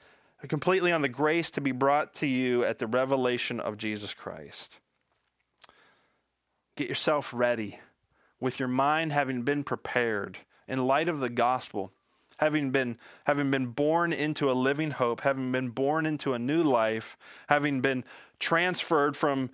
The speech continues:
one, a c-, citizenship of one kingdom into another, and having your mind ready with the gospel, set your hope on the things that are to come.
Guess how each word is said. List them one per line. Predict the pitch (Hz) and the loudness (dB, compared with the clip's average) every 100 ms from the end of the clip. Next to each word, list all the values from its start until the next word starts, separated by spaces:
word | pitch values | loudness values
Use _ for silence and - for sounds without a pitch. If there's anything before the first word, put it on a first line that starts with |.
| - - | -12 -10
one, | 123 147 180 190 175 | 0 2 4 2 -2
a | 139 | -2
c-, | - 185 | 0 0
citizenship | - 185 180 - 165 180 151 | 2 4 4 2 0 2 2
of | 127 | 2
one | 139 175 170 | 2 2 0
kingdom | 165 147 143 | 0 0 0
into | 147 165 185 180 190 | 0 0 0 2 4
another, | 185 156 135 131 135 139 - - - | 4 4 4 4 4 2 -2 -8 -2
and | 135 139 | -2 2
having | 147 165 160 | 2 2 2
your | 151 | 2
mind | 143 147 160 185 185 | 2 4 2 2 0
ready | 151 156 165 151 | 2 4 4 4
with | 151 - | 2 0
the | 131 | -2
gospel, | 120 123 147 147 - 117 | 2 4 4 0 0 -2
set | 110 - 131 | 0 -2 -2
your | 127 | -2
hope | - 151 147 147 - _ _ _ _ _ _ - | -2 0 0 -2 -8 _ _ _ _ _ _ -8
on | 117 | -6
the | 107 | -6
things | - 135 131 117 | -4 -4 -2 -4
that | 107 | -4
are | 104 | -4
to | - | -8
come. | - 95 - | -8 -6 -8